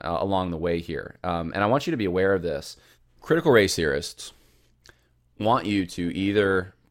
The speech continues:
pick, pick, pick one of two options, <laughs> right? And they, they, they obviously want you to pick their option, but race is either genetic, genetically, um, determined,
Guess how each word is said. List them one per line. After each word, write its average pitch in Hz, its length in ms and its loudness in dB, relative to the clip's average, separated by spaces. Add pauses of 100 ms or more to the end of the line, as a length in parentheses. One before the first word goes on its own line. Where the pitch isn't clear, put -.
pick, - 480 0 (100)
pick, - 180 -2
pick - 220 -4
one 123 140 0
of 113 80 -2
two 101 180 0
options, - 440 -4
<laughs> - 20 -6
right? 110 260 0 (460)
And 104 80 -4
they, 120 160 0
they, 120 180 2
they 104 220 0
obviously 143 400 4
want 104 260 0
you 98 80 -2
to 82 80 -6
pick 82 220 -4
their 95 180 6
option, 73 300 -6
but 82 240 -4 (460)
race 139 260 4
is 131 120 2
either 85 360 -2 (1080)
genetic, 90 560 -2 (220)
genetically, 101 920 0 (420)
um, 82 440 -4 (800)
determined, 87 720 -6